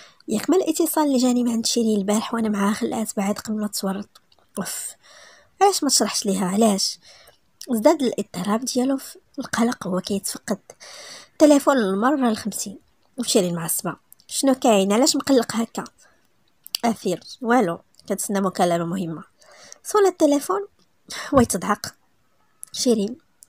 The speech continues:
"علاش انت ما طفيتيش التالي ديالك كيف ما طفيتيه في الشي معاك البارح؟" أثير: "وهذه مكالمة مهمة." شاف التالي وعقد حجبانه باستغراب. في المتصل كان رئيس جهاز الأمن الخاص به. "ألو، سليم، شنو كاين؟"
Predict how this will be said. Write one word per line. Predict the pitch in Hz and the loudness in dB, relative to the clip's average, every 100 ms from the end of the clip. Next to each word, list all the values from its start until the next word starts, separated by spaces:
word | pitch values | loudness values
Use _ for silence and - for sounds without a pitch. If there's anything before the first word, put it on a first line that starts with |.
| - | -6
"علاش | 269 427 - | 0 2 2
انت | - | 0
ما | 381 | -4
طفيتيش | - 320 - - | -2 -2 -2 -2
التالي | 269 240 233 | -2 -2 -2
ديالك | 220 208 214 | -2 -2 -4
كيف | - 254 | -8 -6
ما | |
طفيتيه | 240 247 - 233 | -4 -2 -2 -2
في | |
الشي | - 233 | -2 0
معاك | 208 202 233 | 0 0 -2
البارح؟" | 190 185 196 - _ _ - - - _ _ _ - | -2 -2 -4 -12 _ _ -20 -20 -20 _ _ _ 0
أثير: | 262 240 226 202 - - | 2 2 0 -4 -6 -8
"وهذه | 190 190 190 208 | -2 2 2 2
مكالمة | 220 254 247 262 285 | 0 2 4 4 2
مهمة." | 302 311 240 - - - - - - - | 0 0 -2 -6 -16 -20 -20 -20 -20 -12
شاف | - 381 - | -2 -2 0
التالي | - 302 | 4 6
وعقد | 339 - 240 | 4 2 -4
حجبانه | - 208 208 | -4 -4 -4
باستغراب. | 202 - 196 185 180 _ - - | -4 -6 -6 -6 -8 _ -20 -12
في | - | -2
المتصل | 254 240 226 - 214 | 0 2 -2 -4 -6
كان | - 240 | -4 0
رئيس | 233 302 - | 2 2 0
جهاز | 269 285 302 | 2 2 0
الأمن | 226 330 320 | -2 -2 -2
الخاص | - 269 - | -2 -4 -4
به. | 208 180 _ - - _ _ _ 254 | -6 -10 _ -20 -20 _ _ _ 4
"ألو، | 226 262 320 | 6 4 2
سليم، | 269 247 269 311 | 4 6 4 0
شنو | - 262 | 0 0
كاين؟" | 262 294 | 2 -2